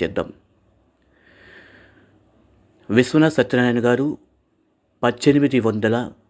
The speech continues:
యాభై తొమ్మిదో సంవత్సరంలో సెప్టెంబర్ నెల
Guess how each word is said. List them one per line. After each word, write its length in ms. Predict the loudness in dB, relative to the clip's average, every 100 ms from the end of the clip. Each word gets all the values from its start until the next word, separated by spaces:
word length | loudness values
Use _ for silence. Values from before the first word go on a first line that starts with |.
| _ -8
యాభై 520 | -2 0 0 -2 -2
తొమ్మిదో 420 | 0 -2 0 -2
సంవత్సరంలో 720 | 0 -4 -4 -4 -2 -2 -2 -8 _ _ _ _ _ -16
సెప్టెంబర్ 600 | -2 -2 0 0 0 0
నెల 320 | 0 -2 -4